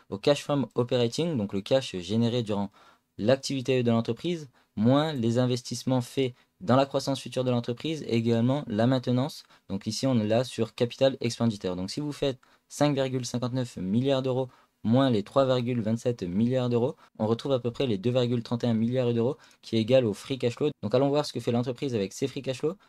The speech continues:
Donc on peut voir que l'entreprise peut soit faire des rachats d'actions, soit payer sa dette, soit donner des dividendes. Donc ici on voit que l'entreprise est une entreprise qui donne des dividendes de plus en plus croissants dans un premier temps. On voit également que en deux mille vingt-deux, elle a remboursé six cents millions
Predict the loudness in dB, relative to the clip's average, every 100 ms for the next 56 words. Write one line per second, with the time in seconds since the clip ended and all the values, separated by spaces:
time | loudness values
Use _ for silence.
0 | _ -6 0 2 2 0 0 0 -2 -6
1 | -4 -2 -2 -2 -4 -6 _ -12 -2 0
2 | 2 2 0 0 0 -2 -2 -6 -8 -8
3 | 0 0 0 -4 0 -2 -2 -6 _ _
4 | _ 2 4 4 2 0 -2 -2 0 0
5 | 0 -8 _ -8 -6 -4 -2 0 2 0
6 | 0 -2 -6 -4 -4 -6 -4 -4 -4 -6
7 | -2 -2 -2 -2 -2 -2 -4 -4 -4 -4
8 | -6 -4 -4 -2 -4 -8 -2 -2 -2 -6
9 | -8 _ -8 -2 -2 0 -2 0 -4 -6
10 | _ _ -2 0 2 4 2 0 0 -2
11 | -2 0 0 0 0 0 2 2 2 0
12 | -2 -2 -4 -4 -6 -8 -4 -2 -2